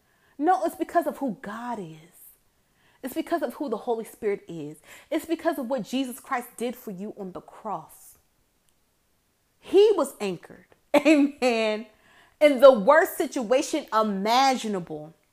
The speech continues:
I'm not diminishing our trauma. I'm not diminishing our grief. But can we, can we be real? Can we keep it, as the young kids say, one hundred? Jesus was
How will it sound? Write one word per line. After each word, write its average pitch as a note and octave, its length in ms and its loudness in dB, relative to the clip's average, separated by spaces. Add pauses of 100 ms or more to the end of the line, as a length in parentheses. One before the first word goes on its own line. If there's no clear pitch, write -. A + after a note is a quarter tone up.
(120)
I'm C4 180 0
not C#4+ 220 -2
diminishing A#3+ 600 -2
our G#3+ 140 -4
trauma. G#3 580 -6 (280)
I'm A3 60 -8
not G#3+ 180 -4
diminishing A#3 560 -6
our A#3 160 -2
grief. G3 400 -8 (480)
But G#3 180 -2
can G#3+ 240 -6
we, F#3 240 -8 (140)
can A3+ 200 -6
we F3+ 100 0
be A3+ 500 -4
real? A#3 480 -6 (320)
Can D#3+ 200 -8
we C3 120 -10
keep B3+ 340 -10
it, E3+ 120 -4
as G3+ 140 -6
the E3 120 -10
young E3+ 300 -8
kids G#3 320 -10
say, F#3 160 -8
one F3+ 240 -14
hundred? G3 300 -16 (1200)
Jesus G3+ 520 -8
was E3+ 140 -10